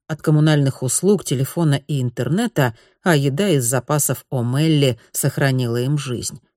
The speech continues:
Однако время идет, и Бруклин все больше капризничает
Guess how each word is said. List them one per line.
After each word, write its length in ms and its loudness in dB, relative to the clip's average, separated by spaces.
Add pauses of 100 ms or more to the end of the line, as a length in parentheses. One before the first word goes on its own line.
(540)
Однако 400 0
время 460 2
идет, 460 -4 (320)
и 240 0
Бруклин 500 0
все 200 -4
больше 360 -2
капризничает 880 0